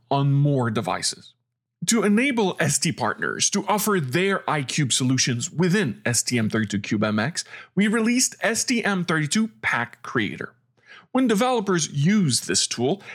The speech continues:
they create a package that users can find and configure within S T M thirty-two Cube M X's gooey. Finding,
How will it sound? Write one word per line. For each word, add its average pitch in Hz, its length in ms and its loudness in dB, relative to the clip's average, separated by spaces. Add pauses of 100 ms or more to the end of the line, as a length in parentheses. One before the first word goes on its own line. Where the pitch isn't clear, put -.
they 214 100 0
create 226 340 -2
a 220 60 0
package 190 480 -2
that 156 220 -2
users 196 400 2
can 135 180 -2
find 135 560 -2 (120)
and 202 340 0
configure 147 600 0
within 147 600 0
S 120 180 0
T 135 180 -2
M 123 140 0
thirty-two 120 380 -2
Cube 123 320 -2
M 113 180 0
X's 220 380 -4 (340)
gooey. 117 460 0 (500)
Finding, 220 680 0